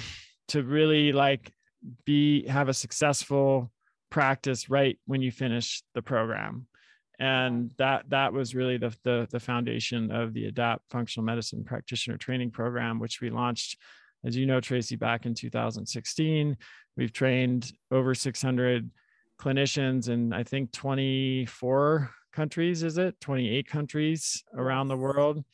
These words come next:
Speaker 2: Mm-hmm.
Speaker 1: Um, so this is not just a U S based thing. Uh, functional medicine works everywhere in the world.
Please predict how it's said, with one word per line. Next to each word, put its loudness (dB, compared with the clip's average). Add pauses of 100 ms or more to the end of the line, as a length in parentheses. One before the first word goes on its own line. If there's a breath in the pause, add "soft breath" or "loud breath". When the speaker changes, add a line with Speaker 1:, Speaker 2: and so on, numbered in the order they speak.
Speaker 2:
Mm-hmm. -6
Speaker 1:
Um, 2
so -4
this -4
is -6
not 0
just -2
a -4
U 2
S 0 (220)
based 2
thing. 0
Uh, 0
functional -4
medicine -2
works -4
everywhere 2
in 0
the -2
world. 2